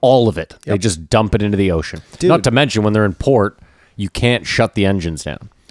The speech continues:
Speaker 2: The whole, it's d-, it's senseless. It, it's horrible for the environment.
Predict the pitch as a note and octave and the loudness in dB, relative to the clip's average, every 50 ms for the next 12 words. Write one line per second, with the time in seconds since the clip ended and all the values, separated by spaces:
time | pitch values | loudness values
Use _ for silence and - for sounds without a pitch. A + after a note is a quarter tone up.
0 | _ _ _ _ _ - C#3 D3 C#3+ - G3+ A3+ B3+ - - _ - F#3+ G3 E3 | _ _ _ _ _ -6 -4 -4 -2 2 2 2 2 2 -2 _ 2 2 2 2
1 | - - C#3 C#3+ D3+ - - - - _ _ _ _ - F3+ - - - - - | 0 -2 0 0 0 -2 -4 -20 -20 _ _ _ _ 0 0 0 0 0 0 0
2 | - - E3 F3 G3 G#3+ - - - B2 A#2 G#2+ A2 C3 - - - - - - | 0 0 0 0 0 0 -2 -4 -4 -4 -4 -4 -4 -4 -4 -6 -6 -8 -12 -10
3 | - - D3+ - _ _ _ - _ - D3+ C#3+ - - - - - - E3 E3+ | -4 -4 -4 -4 _ _ _ -20 _ -4 -4 -4 -4 -6 -14 -10 -4 0 2 4
4 | F#3+ G#3 G3+ A3 A3 G#3 - - G3 F#3+ F3 F3 E3 D3+ C3+ C3+ C3 A2+ G#2+ G#2+ | 4 4 2 2 2 0 2 2 2 2 2 2 2 0 0 -2 -2 -2 -2 -4
5 | A#2 B2 C3+ - | -4 -4 -4 -6